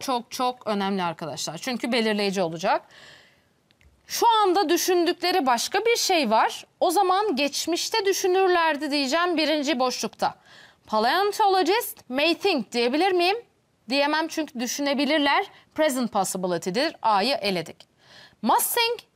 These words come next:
düşünmeliler der arkadaşlar. Yine elerim çünkü present bir ifadedir. C'ye bakıyorum. Used to think, düşünürlerdi. Eskiden böyle düşünürlerdi ancak son zamanlarda, currently,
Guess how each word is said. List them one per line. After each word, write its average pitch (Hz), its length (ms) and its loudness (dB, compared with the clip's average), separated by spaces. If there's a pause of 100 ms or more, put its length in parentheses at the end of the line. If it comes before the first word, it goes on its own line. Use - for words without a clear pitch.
(200)
düşünmeliler 359 1200 2
der 196 160 0
arkadaşlar. 190 800 0 (320)
Yine 349 240 2
elerim 339 320 2
çünkü 311 400 -4
present 269 580 -2 (460)
bir 220 120 -2
ifadedir. 240 720 0 (480)
C'ye 277 280 2
bakıyorum. 359 560 2 (300)
Used 392 360 2
to 370 100 0
think, 165 340 -4 (320)
düşünürlerdi. 302 1040 0 (380)
Eskiden 349 680 0
böyle 415 320 4
düşünürlerdi 320 800 0
ancak 302 480 0 (120)
son 262 260 0
zamanlarda, 240 1040 2
currently, 247 920 -2